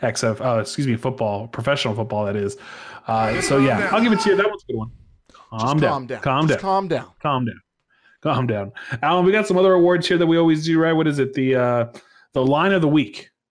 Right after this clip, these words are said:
Speaker 1: Ooh,
Speaker 3: Oh,
Speaker 1: where did that
Speaker 3: man.
Speaker 1: one? 'Cause there's a lot of 'em. There's a lot of 'em.
Speaker 3: There were so many lines in, in
Speaker 1: Remember,
Speaker 3: week five.
Speaker 1: rated P G,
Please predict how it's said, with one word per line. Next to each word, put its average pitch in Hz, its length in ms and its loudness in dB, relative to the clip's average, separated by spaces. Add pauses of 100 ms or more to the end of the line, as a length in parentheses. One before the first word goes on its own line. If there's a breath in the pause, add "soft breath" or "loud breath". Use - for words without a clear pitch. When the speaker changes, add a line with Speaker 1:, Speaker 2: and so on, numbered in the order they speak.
(160)
Speaker 1:
Ooh, 151 120 4
Speaker 3:
Oh, 165 60 4
Speaker 1:
where 180 80 4
did 170 80 2
that 156 100 2
Speaker 3:
man. 143 80 2
Speaker 1:
one? 123 80 -2
'Cause 123 180 -8
there's 180 160 2
a 180 40 2
lot 156 160 0
of 120 80 -4
'em. 101 220 -12
There's 147 160 0
a 160 40 0
lot 147 180 2
of 101 80 -6
'em. 95 140 -12 (280)
Speaker 3:
There 135 140 -2
were 165 160 2
so 185 340 0
many 170 200 -2
lines 143 400 -6
in, 127 80 -8
in 113 100 -10
Speaker 1:
Remember, 120 280 -2
Speaker 3:
week 123 220 -8
five. 135 200 -2
Speaker 1:
rated 151 300 0
P 160 160 -2
G, 131 420 -4